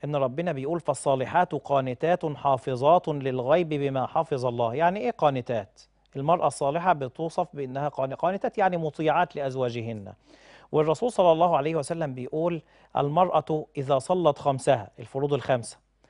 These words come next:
"وصامت شهرها"، شهر رمضان، "وحفظت فرجها"، حفاظا على العفة والطهارة، "وأطاعت زوجها"، قيل لها يوم القيامة: "ادخلي الجنة من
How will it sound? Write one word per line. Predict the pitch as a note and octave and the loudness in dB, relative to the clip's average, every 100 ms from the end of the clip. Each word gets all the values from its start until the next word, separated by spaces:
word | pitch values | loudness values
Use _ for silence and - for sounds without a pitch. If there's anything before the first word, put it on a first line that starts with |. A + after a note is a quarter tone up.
| _ _ _ | _ _ _
"وصامت | C#3 C3+ F3+ G3+ F#3 - | -2 2 4 4 4 4
شهرها"، | D#3+ C#3+ D3+ B2+ G#2+ | 4 8 8 6 0
شهر | - C3 | -2 -2
رمضان، | C3 B2+ B2+ B2 B2+ G#2 _ _ _ _ _ _ _ | 0 0 2 4 4 2 _ _ _ _ _ _ _
"وحفظت | C3+ C3+ G#3 - E3+ D#3+ | 2 8 6 6 2 2
فرجها"، | E3 D3+ C3 F3 C#3 G#2 - | 4 4 6 6 6 -4 -14
حفاظا | A2+ D3 C#3+ C3 | 0 2 2 2
على | B2 | 0
العفة | A#2+ C3 - | 0 -2 0
والطهارة، | C3 B2 B2+ B2+ A2+ G2+ _ _ _ _ _ _ _ _ _ _ _ _ _ | -2 0 0 2 0 -4 _ _ _ _ _ _ _ _ _ _ _ _ _
"وأطاعت | F3 F#3+ F3 A#3 C4+ G#3+ F3 | 8 8 8 12 12 12 8
زوجها"، | D3+ E3 C#3 D#3+ F#3 A#3 - _ _ _ _ _ - | 6 4 6 6 8 6 2 _ _ _ _ _ -4
قيل | G3 F3+ D3 | 2 6 6
لها | F3 | 4
يوم | C#3 D#3 E3 | 2 2 0
القيامة: | B2+ C#3 C#3+ F3 D3+ | -2 -2 0 0 -2
"ادخلي | D3+ C#3 F#3 F#3 | -4 -4 -2 0
الجنة | C#3 A#2+ F3 F#3 D#3+ | -2 -2 -2 0 -2
من | C#3+ | -4